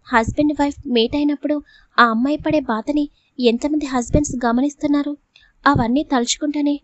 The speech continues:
వసుకి ఒక క్షణం భయంగా అనిపిస్తుంది. తను ప్రతి విషయంలో అదృష్టవంతురాలని అనుకుంది. చివరికి ఈ విషయంలో కూడా తను ఎంత అదృష్టవంతురాలో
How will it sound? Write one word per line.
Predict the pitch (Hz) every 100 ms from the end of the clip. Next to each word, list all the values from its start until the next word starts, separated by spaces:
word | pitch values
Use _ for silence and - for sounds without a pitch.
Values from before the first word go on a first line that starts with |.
| 254 233
వసుకి | 226 294 302
ఒక | 294
క్షణం | 285 277 277 277
భయంగా | 240 233 254 285
అనిపిస్తుంది. | 294 277 285 - 285 - _ _ _ _ _ 285
తను | 302
ప్రతి | - 233 220 294
విషయంలో | 302 - 294 285 294 _ - 240
అదృష్టవంతురాలని | 233 254 285 311 302 285 294 285 285 294 -
అనుకుంది. | - 247 - - - - - _
చివరికి | - 254 269 294 294 285
ఈ | 240 226
విషయంలో | 277 - 302 302
కూడా | 294 294 - _ _ - 294
తను | 294
ఎంత | 226 240 302 294 -
అదృష్టవంతురాలో | 233 214 285 - 302 294 294 285 294